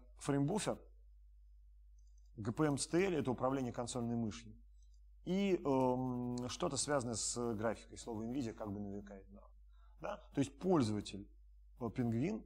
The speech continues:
имеет право копаться своими грязными пальчиками в этих самых устройствах. В первую очередь, видимо, для того, чтобы что-то сделать с видео, какие-то видеооперации проделывать, да, и там что-то делать с мышкой. Вот. А,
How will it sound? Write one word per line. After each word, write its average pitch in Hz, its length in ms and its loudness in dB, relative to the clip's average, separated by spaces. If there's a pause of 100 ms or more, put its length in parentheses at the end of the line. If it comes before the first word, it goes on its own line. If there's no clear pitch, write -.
(160)
имеет 139 360 2
право 175 300 0
копаться 127 680 -2
своими 120 300 -4
грязными 110 380 -2
пальчиками 135 460 -6
в 113 60 -6
этих 156 200 -12
самых 131 280 -8
устройствах. - 480 -18 (720)
В - 80 -20
первую 175 240 4
очередь, 147 220 -4
видимо, 120 280 2
для 110 140 -2
того, 135 260 -2
чтобы 101 220 -6
что-то 135 260 -8
сделать 107 320 -6
с - 80 -12
видео, 107 300 -8
какие-то 113 320 -10
видеооперации 120 580 -4
проделывать, 98 600 -8
да, 156 180 -6
и 135 520 -4
там 95 180 -14
что-то 107 220 -10
делать 104 200 -8
с - 80 -16
мышкой. - 240 -20 (800)
Вот. - 160 -16 (1200)
А, 127 720 6